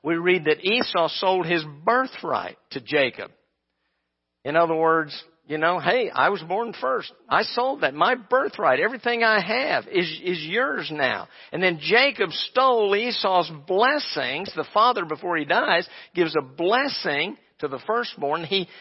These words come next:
and, and so he stole that in a very sinister way. As you remember, you know, he put on some kind of a hairy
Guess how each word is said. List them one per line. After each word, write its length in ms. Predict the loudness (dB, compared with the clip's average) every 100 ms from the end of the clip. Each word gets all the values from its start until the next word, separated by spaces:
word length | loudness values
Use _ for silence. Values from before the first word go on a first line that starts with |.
| -8 0
and, 220 | 0 2
and 220 | -2 -2
so 240 | 0 0
he 140 | 0 -2
stole 580 | -4 0 2 2 0 0
that 480 | 2 4 4 2 -4 _ _ _ _ -2
in 120 | 0
a 60 | 2
very 320 | 2 2 2
sinister 640 | 0 2 2 0 -2 -6
way. 380 | -2 2 4 2
As 100 | 0
you 120 | -4 -4
remember, 340 | 0 0 0
you 120 | -2
know, 100 | -2
he 120 | -4
put 280 | -6 -2 2
on 180 | 2 2
some 280 | -2 -2 0
kind 260 | -2 0
of 100 | 0
a 80 | -2
hairy 400 | 2 2 2 -2